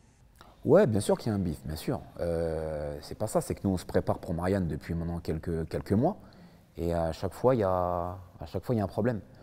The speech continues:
Donc une, la première fois, c'était une blessure, donc on veut bien, il n'y a pas de souci. Une deuxième fois, on ne sait pas ce qui s'est passé. Et, euh, bah, à un moment donné, euh, à un moment donné, euh,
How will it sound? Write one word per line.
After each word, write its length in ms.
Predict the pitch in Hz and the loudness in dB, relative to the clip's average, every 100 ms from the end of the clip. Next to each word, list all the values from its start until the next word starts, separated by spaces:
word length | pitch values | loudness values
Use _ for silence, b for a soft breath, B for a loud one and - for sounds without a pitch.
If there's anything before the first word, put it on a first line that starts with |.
| b b b - | b b b -4
Donc 180 | 87 - | -4 0
une, 320 | 90 90 85 - | 0 2 0 0
la 100 | 85 | -2
première 320 | - 92 90 | 0 0 0
fois, 220 | - 101 | 0 0
c'était 180 | 92 87 | 0 -4
une 80 | 80 | -4
blessure, 360 | 85 82 101 | -4 -4 -6
donc 140 | 85 78 - 82 | -6 -8 -12 -8
on 40 | 82 | -2
veut 100 | 85 | 2
bien, 300 | 98 143 139 - | 2 2 -2 -10
il 80 | - | -12
n'y 40 | |
a 40 | 80 | -8
pas 100 | 80 | -6
de 60 | |
souci. 260 | - 85 131 | -6 -4 0
Une 80 | 113 | 4
deuxième 320 | 95 92 95 | 4 4 2
fois, 340 | - 110 104 b b b b b b b - - - - | 2 0 0 b b b b b b b -20 -20 -20 -12
on 60 | 95 | -10
ne 40 | |
sait 140 | 80 85 | -6 -4
pas 120 | 87 | -4
ce 60 | - | -4
qui 80 | - | -6
s'est 120 | 82 | -2
passé. 440 | 87 - 123 143 - b b b b b - | -2 2 2 0 -4 b b b b b -2
Et, 220 | 82 82 | 0 0
euh, 500 | 80 80 80 78 78 | 0 -2 -4 -4 -6
bah, 160 | 82 80 | -4 0
à 20 | |
un 80 | 87 | 0
moment 240 | 85 82 | 0 0
donné, 320 | 85 101 123 | 0 2 2
euh, 300 | 95 85 82 | 0 -2 -6
à 60 | 80 | -8
un 40 | |
moment 180 | 82 82 | -6 -4
donné, 300 | 85 95 107 | -2 0 -2
euh, 240 | 90 76 | -4 -6